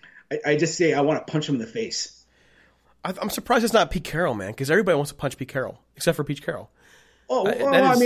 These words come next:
Speaker 1: mean, he, he's an old man, so I think I'd get arrested for elder abuse.
Speaker 2: Yeah,
Speaker 1: But
Speaker 2: it's kind of a felony, yeah.
Speaker 1: Yeah, but I mean,
Speaker 2: <laughs>
Speaker 1: Russell Wilson saying he went to a, he went to school with a whole pack of Badgers.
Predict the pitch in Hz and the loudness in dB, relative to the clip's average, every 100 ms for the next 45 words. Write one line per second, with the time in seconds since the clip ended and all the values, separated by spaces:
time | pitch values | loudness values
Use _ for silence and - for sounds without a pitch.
0 | 233 226 196 233 214 214 196 262 220 214 | 4 2 -2 -6 -8 -12 -2 2 4 4
1 | 175 156 156 151 147 160 156 175 156 151 | 2 2 2 0 0 0 2 0 0 0
2 | 147 139 143 139 151 131 135 156 151 175 | -2 -2 -4 -10 -8 -6 0 0 2 2
3 | 170 - - - - 135 147 156 175 165 | 0 -6 -18 -20 -12 0 4 4 2 -4
4 | - - 180 151 156 135 123 131 127 - | -4 0 0 2 0 0 -2 -4 -6 -12
5 | _ _ _ _ 247 214 190 175 202 202 | _ _ _ _ -6 -2 0 2 2 4
6 | 196 185 185 - 214 175 - - 202 240 | 4 4 2 0 0 0 -6 -6 2 2
7 | 233 208 214 208 190 165 214 208 185 185 | 4 4 4 2 -2 -4 -4 -2 -2 -4
8 | 190 190 175 156 - 165 208 180 208 190 | -2 -2 -2 -4 -10 -8 -6 -2 -2 -2
9 | 156 180 160 135 170 170 165 139 151 123 | 0 2 2 2 2 2 0 0 0 0